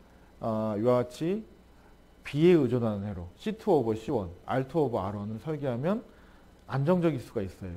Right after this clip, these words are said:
그쵸? 그게 가장 기본적인 그런 메소드인데, 그래서 스위치드 캐패시터, 스위치드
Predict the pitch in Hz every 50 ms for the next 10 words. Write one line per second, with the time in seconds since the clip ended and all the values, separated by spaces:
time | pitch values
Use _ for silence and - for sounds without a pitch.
0 | 85 - - - 127 120 - 131 120 - - 120 147 143 110 123 110 127 135 127
1 | 123 120 113 113 107 98 104 107 104 101 98 95 95 92 - 131 127 113 101 98
2 | 95 95 90 85 87 87 90 117 156 190 - - - 117 120 143 131 - - -
3 | - - - - - - - - - - 220 226 220 220 - - 202 202 - 190
4 | 180 190 185 180 165 165 - - - 170 156 156 151 147 147 147 143 135 135 135
5 | 127 110 - - 220 226 208 - - - - - - 190 175 170 170 -